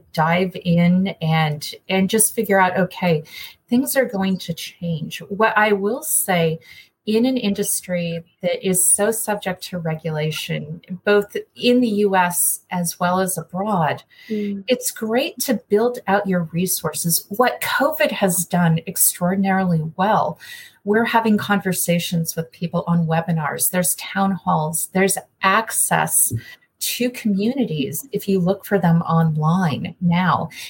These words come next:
Speaker 1: And I hope that that stays around as the world starts to open up again.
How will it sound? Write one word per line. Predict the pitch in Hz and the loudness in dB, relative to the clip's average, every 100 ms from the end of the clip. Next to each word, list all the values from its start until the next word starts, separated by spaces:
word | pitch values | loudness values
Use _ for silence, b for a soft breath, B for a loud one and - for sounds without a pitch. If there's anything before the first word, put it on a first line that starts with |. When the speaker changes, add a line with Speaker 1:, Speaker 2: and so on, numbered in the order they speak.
| B | B
Speaker 1:
And | 220 | 0
I | 220 | 2
hope | 208 - 302 - | 2 0 -2 0
that | 240 220 | -2 2
that | 190 185 | 2 4
stays | - - - 185 180 185 - | 2 2 0 2 4 4 0
around | 180 175 180 175 160 - - | -4 0 2 2 2 -2 0
as | 185 196 196 | 4 4 2
the | - | -2
world | 170 175 170 | -2 0 0
starts | - - 175 165 - | -2 -4 -4 -2 -4
to | 190 - | -4 -2
open | 170 165 170 160 151 | -2 0 -2 -2 -6
up | 151 156 165 | -4 -4 -2
again. | 165 151 143 143 156 | -4 -4 -12 -12 -16